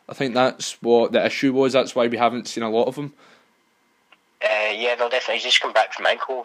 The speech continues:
Speaker 2: surgery, so
Speaker 1: Yeah,
Speaker 2: that
Speaker 1: you
Speaker 2: obviously
Speaker 1: don't
Speaker 2: as a
Speaker 1: wanna rush him.
Speaker 2: footballer's gonna take a while to come back from. And plus, even if he was fit, like,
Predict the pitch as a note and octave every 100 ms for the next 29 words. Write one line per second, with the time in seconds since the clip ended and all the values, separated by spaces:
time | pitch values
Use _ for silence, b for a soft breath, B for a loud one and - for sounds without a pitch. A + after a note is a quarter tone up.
0 | - - C3+ - C3+ - G#2+ F#2+ F#2 -
1 | _ - A2+ A2 G#2 G2 C3+ D3 C#3+ A#2
2 | A2 B2 B2 - A2 A#2+ A2+ A#2 A2+ A2+
3 | - A2 A2+ A#2 - B2+ B2 - B B
4 | B _ - G#2+ - A#2+ A2 - C3 B2+
5 | G2+ G#2 - C#3+ B2+ - _ _ G#2+